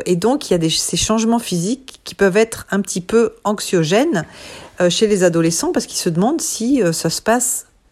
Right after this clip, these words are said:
de la même manière chez tous leurs petits, euh, copains.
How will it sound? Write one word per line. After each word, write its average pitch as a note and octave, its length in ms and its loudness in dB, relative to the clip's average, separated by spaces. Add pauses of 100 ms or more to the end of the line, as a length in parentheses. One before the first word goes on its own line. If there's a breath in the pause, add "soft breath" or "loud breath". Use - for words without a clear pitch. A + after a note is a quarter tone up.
(320)
de F3 80 2
la E3 100 2
même G#3 160 2
manière G3+ 440 0 (120)
chez E3 580 0
tous - 180 -6
leurs F3 180 0
petits, G#3+ 580 -8
euh, E3+ 100 -6
copains. - 320 -8